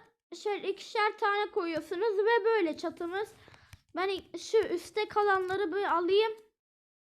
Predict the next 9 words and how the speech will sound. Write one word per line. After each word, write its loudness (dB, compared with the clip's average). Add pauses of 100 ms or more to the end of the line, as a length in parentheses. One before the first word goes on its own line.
(1040)
Böyle 2
bu 6
maden 4
ocağı 4
gibi 2 (420)
bir -2
şey 0
olacak 0
ama 0